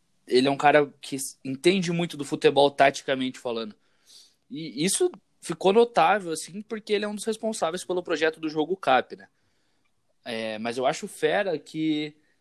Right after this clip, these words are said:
fera não, né? Primeiro, eu acho uma bosta essa situação que o Secato falou, que o elenco tava meio rachado aí, não era nem com o Dorival, parece que era com a comissão dele.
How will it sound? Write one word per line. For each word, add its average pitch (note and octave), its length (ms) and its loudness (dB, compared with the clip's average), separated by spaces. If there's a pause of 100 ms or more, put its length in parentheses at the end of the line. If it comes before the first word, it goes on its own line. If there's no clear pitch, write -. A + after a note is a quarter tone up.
(440)
fera A#3 320 6
não, G#3 220 2
né? A#2+ 240 -2
Primeiro, F#3+ 460 2
eu C3+ 120 0
acho C#3+ 220 2
uma F3+ 120 4
bosta D#3+ 360 4
essa D3 120 -14
situação D3 380 -8
que - 80 -20
o - 20 -12
Secato C3+ 400 -2
falou, D3 380 -4 (500)
que A#2 300 -8
o B2+ 100 2
elenco E3 320 2
tava D#3 220 4
meio C#3+ 220 0
rachado D3 640 2
aí, C#3+ 120 -6
não C#3 160 -6
era C#3 140 -4
nem C#3+ 140 -10
com D3 100 -14
o - 20 -16
Dorival, C#3 480 0
parece A#2+ 300 -8
que B2+ 60 -8
era B2 100 -4
com - 80 -10
a - 40 -10
comissão B2 600 -4
dele. B2 400 -4